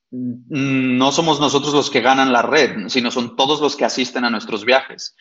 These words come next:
Todo mundo conoce a todos, todo mundo platica con todos, todo mundo cuenta experiencias de todo, y, y eso es algo que se ha vuelto, la verdad es que fue una sorpresa, porque no, era algo que no se veía venir.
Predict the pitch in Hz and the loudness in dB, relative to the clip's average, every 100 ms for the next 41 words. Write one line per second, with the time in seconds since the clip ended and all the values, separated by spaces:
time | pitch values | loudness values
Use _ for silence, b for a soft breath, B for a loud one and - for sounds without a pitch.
0 | b - 143 147 143 135 127 123 123 113 | b -2 0 2 2 0 2 2 2 0
1 | - 139 143 147 143 131 131 123 120 110 | 2 2 2 0 -2 -4 -2 -4 -2 -4
2 | 117 117 113 104 139 143 147 135 127 135 | -2 -4 -4 2 4 4 0 -4 -4 -4
3 | 135 131 131 B B _ 143 139 156 - | -2 -2 -2 B B _ 0 0 -2 -2
4 | - 120 120 123 113 117 139 147 160 131 | -2 0 0 -2 -4 0 2 2 2 0
5 | 123 123 127 120 147 147 147 143 131 120 | 0 2 2 2 0 0 0 0 -4 2
6 | 120 123 123 127 127 123 139 - B B | 4 4 4 0 0 0 -2 -4 B B
7 | 117 143 175 196 165 156 139 113 135 131 | 2 2 2 -2 -2 -2 -2 -4 -2 -2
8 | 113 104 107 113 117 127 131 - 135 147 | -2 -8 -8 -6 0 2 2 2 2 2
9 | 143 123 123 123 113 113 117 117 147 180 | -2 -4 -4 -4 -2 0 -2 -2 -6 -8